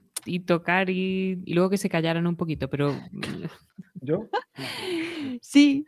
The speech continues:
Speaker 3: sí.
Speaker 2: Yo reconozco que aquí <clears throat> es donde empieza, o sea, hasta aquí, la película me había,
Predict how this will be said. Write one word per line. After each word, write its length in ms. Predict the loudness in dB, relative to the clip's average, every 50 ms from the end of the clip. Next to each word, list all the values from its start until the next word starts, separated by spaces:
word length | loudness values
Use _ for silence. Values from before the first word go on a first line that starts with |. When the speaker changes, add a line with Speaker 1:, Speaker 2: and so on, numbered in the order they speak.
| _ _ _
Speaker 3:
sí. 300 | 4 6 6 6 2 -2 -4 _ 6 8 8 8 6 2 0 -4 -8 -10 -10 4 8 8
Speaker 2:
Yo 80 | 10
reconozco 520 | 10 10 8 8 6 4 4 6 8 6 6 8 6
que 80 | 4 4
aquí 500 | 4 4 6 8 8 8 8 6 2 -4 -2 0 0
<clears throat> 140 | 0 0
es 140 | 0 -2 0
donde 260 | 0 0 2 2 2
empieza, 720 | 2 2 0 -4 -6 _ 2 2 2 2 2 -2 -2 -2 -2 -8 -16 _
o 40 | _
sea, 120 | -6 -6
hasta 140 | -4 -2 -4
aquí, 340 | -2 0 -2 -2 -2 -4 -8 -18 -20 _ _ _ _ _ _ _ _ 4
la 160 | 4 6 6
película 380 | 6 4 4 4 4 4 4 4
me 100 | 2 2
había, 280 | 4 4 4 4 2